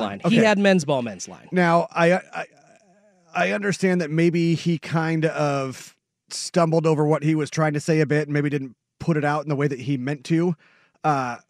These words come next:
Speaker 2: but in my mind, and I'm going to go ahead and assume what I think Kenny Smith was trying to say, was that in him trying to say that she should have used the women's three-point line,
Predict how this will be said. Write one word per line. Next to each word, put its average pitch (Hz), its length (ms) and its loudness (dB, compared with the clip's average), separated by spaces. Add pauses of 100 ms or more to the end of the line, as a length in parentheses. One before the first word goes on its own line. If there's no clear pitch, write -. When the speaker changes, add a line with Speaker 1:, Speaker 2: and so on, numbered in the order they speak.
(240)
Speaker 2:
but 160 460 0 (160)
in 160 200 -2
my 185 320 -2
mind, 139 540 -4 (220)
and 147 160 -4
I'm 147 140 -2
going 143 200 0
to 135 80 -2
go 135 160 -2
ahead 135 200 0
and 127 100 -6
assume 143 320 -2
what 131 100 -2
I 110 120 -10
think 165 260 -4
Kenny 131 240 -6
Smith 123 260 -12
was 113 80 -14
trying 113 280 -10
to 104 60 -12
say, 107 320 -12 (500)
was 151 200 0
that 147 400 -2 (960)
in 160 120 0
him 185 140 6
trying 165 200 2
to 156 40 -2
say 170 200 0
that 143 220 -6
she 170 200 -2
should 170 180 0
have 139 140 -2
used 151 340 0
the 143 100 0
women's 151 320 0
three-point 147 380 -2
line, 123 320 -8